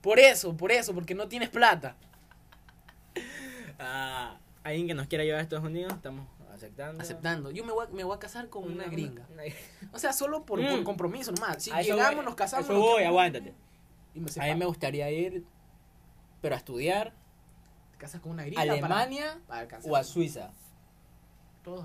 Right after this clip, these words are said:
Speaker 1: eh, también. O Suiza, loco, también es otra huevada. Todos también quieren irse a Suiza.
Speaker 2: No, yo no he escuchado a mucha gente que quiere irse a Suiza.
Speaker 1: A Holanda.
Speaker 2: No, Holanda no, Holanda es pura,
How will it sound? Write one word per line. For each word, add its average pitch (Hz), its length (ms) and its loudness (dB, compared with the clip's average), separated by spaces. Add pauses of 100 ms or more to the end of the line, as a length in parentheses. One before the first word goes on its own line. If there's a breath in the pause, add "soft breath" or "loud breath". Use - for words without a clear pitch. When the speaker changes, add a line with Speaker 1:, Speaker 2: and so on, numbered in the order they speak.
(100)
Speaker 1:
eh, 156 160 -14
también. 156 280 -12 (240)
O 240 100 -4
Suiza, 247 360 -6
loco, 156 280 -6
también 208 300 -12
es 226 140 -16
otra 233 260 -12
huevada. 165 440 -6
Todos 202 140 -10
también 190 220 -10
quieren 175 280 -6
irse 147 100 -8
a 139 60 -10
Suiza. 143 260 -12
Speaker 2:
No, 180 360 -2
yo 214 160 -16
no 330 40 -14
he 339 40 -16
escuchado 143 320 -10
a 131 40 -10
mucha 135 220 -10
gente 143 180 -8
que 131 100 -10
quiere 131 180 -10
irse 120 100 -12
a 110 40 -12
Suiza. 180 320 -10
Speaker 1:
A 175 80 -6
Holanda. 185 460 -8 (760 soft breath)
Speaker 2:
No, 165 180 -6
Holanda 170 280 -8
no, 120 220 -12
Holanda 160 300 -10
es - 40 -20
pura, 131 320 -10